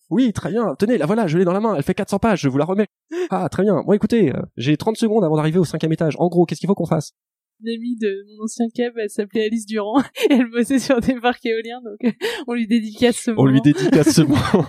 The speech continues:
Speaker 1: <laughs> Eh ben, Alice, elle pourrait dire, comme elle les a rédigées, elle a ses sept phrases qui sont prêtes, elle les sort, elle les sort. Quand vous êtes testé, quand un N plus un, N plus, enfin, quelqu'un qui est vraiment dans la stratosphère, vous dites, bon, en gros, qu'est-ce qu'il faut qu'on fasse ? Euh, là, c'est le moment où il faut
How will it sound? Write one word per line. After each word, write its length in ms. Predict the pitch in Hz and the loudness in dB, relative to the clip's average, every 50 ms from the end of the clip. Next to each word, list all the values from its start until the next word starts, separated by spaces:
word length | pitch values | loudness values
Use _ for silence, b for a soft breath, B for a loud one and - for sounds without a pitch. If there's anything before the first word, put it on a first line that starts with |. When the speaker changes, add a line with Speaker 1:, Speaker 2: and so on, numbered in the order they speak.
| - - | -2 -4
Speaker 1:
<laughs> 560 | 175 196 214 233 233 233 - - - - - | -6 -6 -6 -8 -10 -12 -12 -14 -14 -6 0
Eh 140 | - 131 131 | 2 4 4
ben, 240 | 135 139 139 127 - | 4 4 2 0 -2
Alice, 460 | 92 127 135 143 180 208 - - - - | -2 -2 0 2 0 0 0 -2 -6 -4
elle 180 | 127 131 123 | -4 -4 -2
pourrait 220 | 120 127 120 120 117 | -2 0 0 0 0
dire, 260 | 117 143 143 - - - | -2 -2 -6 -6 -4 -2
comme 140 | - 143 135 | 0 2 2
elle 80 | 131 123 | 4 2
les 180 | 127 120 120 151 | 2 0 -2 -2
a 40 | |
rédigées, 460 | 147 143 139 131 131 120 127 147 147 - | 0 0 0 0 -2 -2 -2 -2 -2 0
elle 120 | 120 117 117 | 0 0 0
a 40 | 113 | 0
ses 120 | - 123 | -2 -4
sept 200 | - - 120 - | -2 -2 -4 -4
phrases 220 | - - 113 113 - | -4 -6 -8 -6 -8
qui 80 | - | -10
sont 140 | - - 117 | -12 -10 -10
prêtes, 220 | 113 - - - - - | -10 -8 -8 -8 -6 -4
elle 100 | 117 104 | -4 -4
les 60 | 90 | -4
sort, 360 | - - - - - - - _ _ _ _ _ _ - | -4 -6 -8 -10 -10 -12 -16 _ _ _ _ _ _ -8
elle 120 | - 117 113 | -6 -6 -4
les 60 | 110 | -4
sort. 380 | 104 - - 117 117 - _ _ _ _ _ _ - | -6 -6 -6 -6 -6 -8 _ _ _ _ _ _ -4
Quand 160 | - 123 113 | -2 0 0
vous 140 | 127 127 135 | 2 2 0
êtes 120 | 156 - - | 0 0 2
testé, 300 | 156 131 - - 139 - | 0 0 0 -2 -6 -4
quand 200 | - 113 - - | -4 -2 0 0
un 220 | 113 113 107 104 | 2 2 2 2
N 160 | - 135 139 - | 2 0 0 -2
plus 240 | - - 131 127 | -4 -4 -2 0
un, 80 | 139 135 | 0 0
N 100 | 127 120 | 0 -2
plus, 240 | 107 - 117 113 110 - | -2 -4 -4 -6 -6 -6
enfin, 100 | - - | -6 -2
quelqu'un 360 | - 120 113 - - 135 131 127 | 0 0 0 0 0 -2 -2 -2
qui 140 | - 117 | -4 -4
est 20 | 107 | -4
vraiment 240 | 110 110 120 127 135 | -2 0 0 0 0
dans 60 | 127 | 0
la 80 | 113 | -2
stratosphère, 400 | - - - - - - 135 127 | -2 -2 -4 -4 -4 -4 -4 -4
vous 60 | 110 107 | -4 -6
dites, 140 | 110 113 - | -10 -10 -10
bon, 120 | 113 - - | -10 -8 -6
en 120 | 113 120 | -6 -6
gros, 180 | 113 113 123 135 | -2 0 0 0
qu'est-ce 160 | - 120 - | 0 -2 -8
qu'il 100 | - 104 | -10 -10
faut 120 | - 107 | -10 -8
qu'on 120 | - - 110 | -6 -4 -2
fasse ? 300 | - 139 151 - - - _ _ _ _ _ _ _ _ _ _ - | -2 -2 -2 -2 -4 -12 _ _ _ _ _ _ _ _ _ _ 0
Euh, 240 | 117 117 117 117 - | 0 2 2 2 2
là, 220 | - 120 139 151 | 4 4 4 4
c'est 160 | 139 - - 123 | 4 4 2 2
le 60 | 120 | 4
moment 280 | 123 123 123 127 127 | 4 4 4 4 4
où 60 | 120 110 | 4 2
il 40 | - | 0
faut 180 | - 117 - | -6 -12 -12